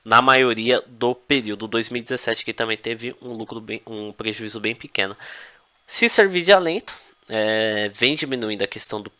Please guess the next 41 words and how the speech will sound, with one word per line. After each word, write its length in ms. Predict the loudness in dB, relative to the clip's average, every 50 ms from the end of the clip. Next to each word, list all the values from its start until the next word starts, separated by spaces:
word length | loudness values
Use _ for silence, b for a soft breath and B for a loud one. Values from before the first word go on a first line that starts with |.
| -18 -12 -12 -12
do, 340 | -8 -6 -4 -4 -4 -4 -6
do 140 | -8 -12 -12
prejuízo 580 | -8 -6 -6 -6 -6 -6 -6 -6 -6 -8 -8
de 80 | -10 -6
dois 220 | -4 -4 -4 -4
mil 140 | -4 -8 -8
e 20 | -8
dezoito 460 | -8 -8 -6 -6 -6 -6 -6 -12 _ -4
a 140 | -2 -2
dois 220 | -2 -2 -4 -8 -6
mil 140 | -10 -10 -10
e 20 |
vinte. 420 | -10 -12 -12 -10 -8 -10 -10 -10 B B B B B B B B B B B B _ -12
E 300 | -6 -4 -2 2 2 4
a 80 | 4 2
empresa 380 | 2 2 0 0 2 2 2
aqui 200 | 0 0 0 -4
tá 320 | -4 _ -2 0 2 2 2
namorando, 680 | 4 4 2 4 4 4 4 4 2 -2 -2 -6 -6 -6
vamos 160 | -4 -2 -2
verificar 320 | -2 -4 -4 -4 -4 -4
como 160 | -4 -4 -2
vai 100 | -2 -2
ser 240 | -2 -2 -2 -2 -2
o, 320 | -2 -2 -4 -6 -8 -10 -12 _
o 140 | -12 -10 -10
real 400 | -6 -2 2 4 6 8 6 6
valor, 300 | 4 2 2 2 2 -2
o, 280 | -6 -6 -10 -12 -12 -14 -16 _
o 160 | -8 -6 -6 -4
real, 420 | -2 0 2 4 4 4 4 2
os 200 | -2 -4 -4 -4
valores 500 | -2 -2 0 0 0 -2 -4 -4 -6 -10
do 80 | -10 -8
quarto 320 | -4 -4 -4 -4 -6 -14
trimestre 400 | -10 -8 -6 -6 -6 -8 -10 -12
de 80 | -10 -8
dois 180 | -8 -8 -8
mil 120 | -8 -10 -8
e 20 |
vinte. 340 | -8 -8 -8 -8 -12 -14